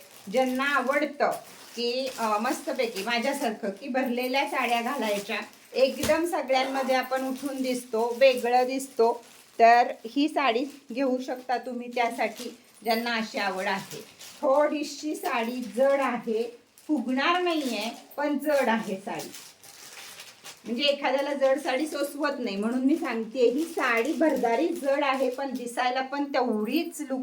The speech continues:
त्याचा रिच आहे. स्क्रीनशॉट घ्यायचा आहे आणि बुकिंग करायचं आहे वरती दिलेल्या नंबरवरती. व्यवस्थित से-, स्क्रीनशॉट घ्या, म्हणजे तुम्हाला पाहिजे तो कलर, मला पण कळतो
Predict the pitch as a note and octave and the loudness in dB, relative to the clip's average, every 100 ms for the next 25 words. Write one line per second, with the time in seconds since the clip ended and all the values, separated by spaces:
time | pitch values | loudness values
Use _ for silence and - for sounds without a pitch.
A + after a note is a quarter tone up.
0 | - A3+ A3+ C4 C4 A3 E3+ D3 A#2+ B2 | -2 -2 0 -4 -2 -6 -4 -6 -8 -16
1 | - - _ - _ - B3 C4 B3+ C4+ | -20 -20 _ -20 _ -12 -4 -2 -2 0
2 | D4 D4 D#4 C#4+ - B3 A#3 A#3+ A3+ - | 0 0 2 0 0 0 0 0 0 -2
3 | - _ _ - A3 A3 B3+ B3+ B3+ G#3 | -10 _ _ -6 -2 0 0 -4 -6 -8
4 | G3+ G3 F3+ F#3+ C#4 A3+ A#3+ F#3+ C#4+ - | -4 -2 0 -2 -2 -2 -2 -4 -6 -8
5 | G#3 G3+ G3+ A3 G#3 F#3+ F3 G3 C#4 E4 | -6 -6 -4 -6 -6 -2 -2 -2 -2 0
6 | B3 D3+ C#3 D3 - - - - - - | 0 -2 -6 -14 -18 -20 -20 -20 -20 -20
7 | - _ _ _ - B3+ B3+ C#4 - D#4 | -20 _ _ _ -2 0 2 0 -2 -6
8 | - D#4+ C4+ A#3 A3 D4+ C#4 C#4 D4 C#4 | -6 -2 0 -2 -6 -6 -4 -2 0 -2
9 | A#3+ C#4 A3+ B3 A#3+ C4 C4+ C#4+ C#4+ A#3+ | 0 -2 -2 -2 -2 -2 -2 -4 -2 -2
10 | A3 A#3+ A3+ A3+ B3+ C#4 C4+ A#3+ A3+ A#3 | -2 0 0 -2 -4 -6 -4 -2 0 -2
11 | A3+ A3+ C#4+ C#4 C4 G#3+ G3+ E3 - | -2 -2 -2 -4 -2 -2 -2 -6 -6